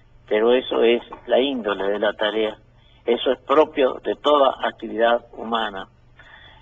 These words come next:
Y el saldo definitivo es tener la conciencia tranquila y saber que bi-, bien o mal, de acuerdo a las posibilidades de uno, se trató de servir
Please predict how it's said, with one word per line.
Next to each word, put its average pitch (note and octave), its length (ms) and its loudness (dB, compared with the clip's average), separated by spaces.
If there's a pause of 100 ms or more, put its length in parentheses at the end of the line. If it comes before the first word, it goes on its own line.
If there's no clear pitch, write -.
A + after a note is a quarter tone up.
Y A#2 80 -2
el G#2+ 160 -2
saldo C3+ 420 4 (280)
definitivo A2+ 800 -6 (100)
es A#2+ 220 -6 (880)
tener B2 260 0
la A#2+ 120 4
conciencia A#2 560 -6
tranquila B2+ 640 -4
y - 120 -10
saber A2+ 440 0 (580)
que G#3 120 2 (340)
bi-, C3+ 260 -8
bien D3+ 440 0
o B2+ 80 2
mal, C#3 300 0 (280)
de A2+ 100 0
acuerdo B2 340 2
a A#2+ 40 8
las A2 100 2
posibilidades A#2 600 0
de A2 100 0
uno, A2 380 -6 (520)
se A#2+ 120 0
trató A#2 380 2
de A2+ 120 2
servir F#2+ 440 -8